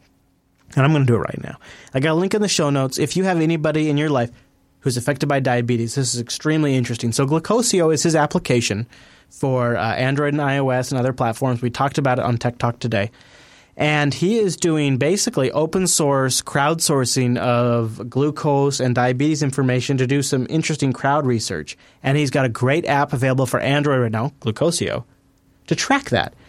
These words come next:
To track blood sugar, what you've eaten, to do some, some really nice data. And so if this is something, if you have diabetes and something you manage,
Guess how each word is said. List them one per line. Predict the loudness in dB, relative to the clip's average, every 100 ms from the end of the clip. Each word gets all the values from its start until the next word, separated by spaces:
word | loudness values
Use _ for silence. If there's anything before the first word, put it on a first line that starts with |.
| -20 _ -2
To | 0
track | 4 4 2 -2
blood | -4 -2 0 0
sugar, | 0 0 0 2 0 -2
what | -2 -2
you've | 0 -2
eaten, | -2 0 2 2 2 0
to | -2
do | 0 0 -2 -2
some, | -2 -2 -4 _ -6
some | -2 0 0
really | 0 2 2
nice | 2 0 0
data. | 0 0 -2 -4 _ _ -6
And | -2
so | 2 0
if | 0
this | 0 0
is | 0
something, | 0 0 -2
if | 0
you | 0
have | 0
diabetes | 0 0 2 2 0
and | 0
something | -2 0 0
you | 2
manage, | 2 0 -2 -6 -8